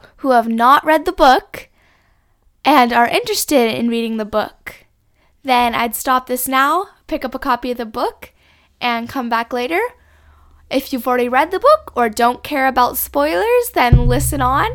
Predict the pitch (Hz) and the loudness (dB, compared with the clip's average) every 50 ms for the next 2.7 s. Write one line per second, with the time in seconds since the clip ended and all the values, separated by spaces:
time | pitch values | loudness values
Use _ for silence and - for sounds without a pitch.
0 | - - - - - - - - - - - 240 240 240 247 247 262 262 254 - | -10 -14 -16 -16 -16 -16 -18 -14 -8 -4 -4 -2 0 2 4 4 4 2 0 -4
1 | - - 294 302 370 370 349 359 339 349 370 349 370 392 370 - - - 233 226 | -6 -2 -2 -2 -2 -2 -2 -4 -2 0 0 0 0 0 0 -2 -2 -2 -4 -6
2 | 247 277 339 330 294 269 247 220 214 220 214 202 208 233 | -4 -6 -6 -4 -2 0 0 0 -2 -2 -6 -6 -8 -8